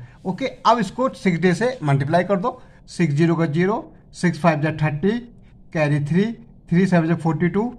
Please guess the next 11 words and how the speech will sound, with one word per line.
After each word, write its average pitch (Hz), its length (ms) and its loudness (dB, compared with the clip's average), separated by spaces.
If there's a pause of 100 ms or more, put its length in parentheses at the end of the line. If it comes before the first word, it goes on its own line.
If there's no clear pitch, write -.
(320)
और 139 120 -8
थ्री 160 200 2 (960)
फ़ोर्टी 151 240 0
फ़ाइव, 170 220 2 (140)
कैरी 127 260 -2
फ़ोर, 190 440 0 (380)
सिक्स - 480 -6
थ्री 151 160 2
जा 175 120 0
कितना 170 240 0
होता? 165 220 0